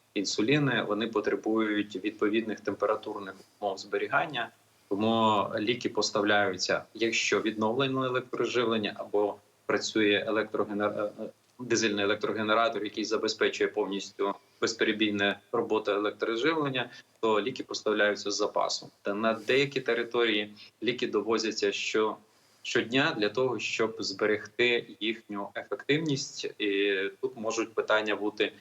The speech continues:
з затримкою, але доступ можна організувати сьогодні на всій території. І тут окреме питання і подяка волонтерам, які працюють, е, на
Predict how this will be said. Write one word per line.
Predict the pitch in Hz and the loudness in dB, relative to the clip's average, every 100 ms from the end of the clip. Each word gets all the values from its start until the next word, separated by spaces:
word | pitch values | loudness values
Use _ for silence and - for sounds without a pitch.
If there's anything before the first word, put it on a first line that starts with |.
| _ - | _ -2
з | |
затримкою, | 110 113 113 104 104 - 175 185 - | 0 2 2 0 0 0 0 0 -2
але | 110 110 110 104 98 - | 0 2 2 2 0 0
доступ | 135 - 117 | -4 -2 -4
можна | 110 110 107 101 | -2 -2 -2 -2
організувати | 98 104 101 107 113 - 98 | -4 -8 -12 -2 0 0 -4
сьогодні | 98 110 110 107 - _ _ 107 | -2 0 0 -2 -14 _ _ -4
на | |
всій | 104 110 | 0 0
території. | 107 107 107 - 160 165 147 120 - | 2 2 2 2 2 2 0 -2 -6
І | |
тут | - 127 127 - | -6 -6 -6 -8
окреме | 117 117 120 107 98 | -6 0 0 0 -4
питання | 101 117 120 117 110 104 _ _ _ _ | -2 0 0 0 -2 -2 _ _ _ _
і | 147 | -2
подяка | 139 120 117 110 | 2 4 4 2
волонтерам, | 104 110 110 113 147 165 143 | 0 0 0 2 2 2 -2
які | 135 135 | -2 -2
працюють, | 135 131 - 131 123 120 117 | 0 0 0 -2 0 -4 -6
е, | 123 120 117 117 113 110 | -6 -2 0 0 0 0
на | 113 113 110 | 0 0 0